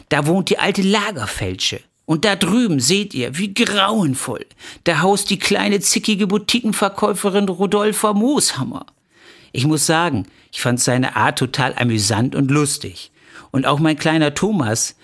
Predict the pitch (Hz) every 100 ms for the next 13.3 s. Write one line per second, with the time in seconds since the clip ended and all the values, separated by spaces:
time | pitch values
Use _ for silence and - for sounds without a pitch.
0 | - - 98 98 - 101 - 107 110 123
1 | 135 - _ 139 147 156 185 214 214 196
2 | 202 180 147 190 202 190 190 185 180 -
3 | 113 110 123 151 120 110 107 139 139 127
4 | 120 98 87 92 - _ _ _ _ _
5 | _ _ - 120 120 123 117 110 120 117
6 | - 123 120 123 123 - - _ - 107
7 | 104 104 101 104 131 135 139 - 139 -
8 | 113 117 104 131 143 151 147 - - -
9 | - 117 107 95 117 151 147 127 143 143
10 | - _ - 139 151 156 147 139 104 127
11 | - 139 117 98 - - 101 87 98 _
12 | _ _ - 104 131 127 135 131 131 131
13 | 139 139